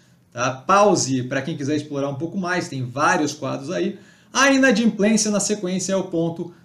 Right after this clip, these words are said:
a acompanhar nos próximos trimestres, não preocupa, tá? Mas o leve aumento ali no over noventa, que é quem deixou de pagar por noventa dias ou mais, e o leve aumento no P D D, na provisão pra devedores duvidosos, que deve tá claramente vinculado, né? Eu tenho mais gente que deixa de pagar noventa dias e tem que fazer mais provisão,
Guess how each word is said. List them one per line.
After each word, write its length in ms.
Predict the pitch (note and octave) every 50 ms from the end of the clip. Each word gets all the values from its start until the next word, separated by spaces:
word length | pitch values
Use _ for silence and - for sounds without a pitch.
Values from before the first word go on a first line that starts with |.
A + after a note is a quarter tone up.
| _
a 180 | - E3 F#3+ G3+
acompanhar 600 | G3 - G#3 G3+ F#3+ - G3 F3 D#3 D#3+ E3 E3
nos 120 | E3 -
próximos 300 | - - D#3+ - F3 E3
trimestres, 520 | - F#3+ G#3+ F3 F3+ F#3+ F#3 - F#3 C#3+ C#3+
não 420 | E3+ F#3+ G#3+ A#3 B3 A#3+ A#3 A3
preocupa, 720 | - - G3 F3+ D3+ - - C#3+ D#3 D#3+ - F#3+ F#3 F#3 - _ _ _ _ _ _
tá? 220 | - B2 B2+ C#3
Mas 200 | C3+ D3 D#3 -
o 60 | F#3+ F#3+
leve 340 | F3+ G3 G#3+ G#3+ G#3 G3+
aumento 420 | G3+ F#3 E3+ F3 F#3 F#3 F3 F3 E3+
ali 120 | D#3+ E3
no 120 | E3 D#3+ E3+
over 260 | F#3 E3+ D#3+ E3+ D3+
noventa, 440 | E3 D#3 C#3 D3+ G3 G3+ - - C#3
que 80 | D3
é 40 | D3
quem 160 | C#3+ E3 E3
deixou 240 | D#3+ D#3 - - E3+
de 60 | E3
pagar 320 | - E3 D3+ C#3+ D3+ D3+ D3
por 200 | D3+ C#3 C#3 C#3+
noventa 320 | D3+ C#3 E3 E3+ - D3+
dias 180 | D3 D#3+ C#3 E3
ou 80 | G3+
mais, 380 | F#3+ F3+ F3+ F#3+ G3 F#3+ - - - - _ _ _ _ _
e 140 | G3+ G#3+ C4
o 140 | C4 A#3 G3+
leve 200 | G3+ G3 F#3 E3+
aumento 320 | F#3+ F3 F3 F3+ E3 -
no 100 | E3+ E3
P 140 | E3+ F3+ F3
D 120 | D#3+ D3+ D3
D, 80 | E3+
na 140 | G3 F#3+ D#3
provisão 380 | - E3 D#3 C3+ C3+ C3+ C3 B2+
pra 120 | D#3+ D3+
devedores 360 | D3 D3 C#3 C#3 E3 D3 C3
duvidosos, 440 | B2+ D3 B2 B2+ E3+ G#3 F#3 - -
que 120 | - -
deve 360 | F#3 C3 C#3+ E3+ E3 E3 C3+ C3+
tá 180 | - C#3+ C3
claramente 720 | C3 - - - D3+ F3+ F3+ E3+ D#3 C#3+ D3 D3 C#3+ C#3+
vinculado, 500 | B2+ E3 F#3 F3+ G#3 G3 G3 A#2+ A2+ A#2
né? 60 | A#2+
Eu 40 | B2
tenho 160 | B2 D3 C#3+
mais 240 | C#3 C#3+ D3+ D#3+ D3+
gente 180 | C3 C#3 C3 -
que 40 | C#3+
deixa 140 | C#3+ C#3+
de 80 | C#3+ C3+
pagar 180 | C#3+ C#3 C3+ C#3
noventa 220 | C3 C3 C3+ C#3
dias 160 | B2 D3 C#3
e 40 | -
tem 120 | D3+ C#3+
que 60 | C#3+ -
fazer 180 | C#3 B2+ C3+
mais 120 | C#3+ C3+ B2+
provisão, 500 | - C#3 C3+ A#2+ B2 F3+ G3+ F#3 -